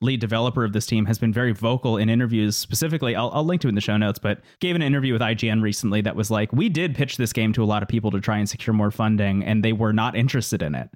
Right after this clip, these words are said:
You know, they, they just thought that this game wouldn't sell and that it wouldn't work out. So we were able to secure some funding, but not as much as we had initially planned on. And they've talked about how they kind of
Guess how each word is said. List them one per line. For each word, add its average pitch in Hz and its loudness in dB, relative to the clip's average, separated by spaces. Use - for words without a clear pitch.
You 113 0
know, 107 2
they, 117 -2
they 117 -2
just 120 -4
thought 123 -4
that 117 -2
this 113 -2
game 113 2
wouldn't 107 0
sell 104 0
and 127 4
that 104 2
it 110 -2
wouldn't 107 0
work 110 0
out. 110 0
So 113 -2
we 107 2
were 107 0
able 107 0
to 110 -2
secure 107 -2
some 151 -2
funding, 113 0
but 113 -2
not 110 0
as 104 0
much 113 0
as 101 0
we 101 2
had 104 0
initially 101 0
planned 156 0
on. 104 2
And 123 0
they've 147 0
talked 156 0
about 180 0
how 170 0
they 185 -2
kind 185 -2
of 165 -4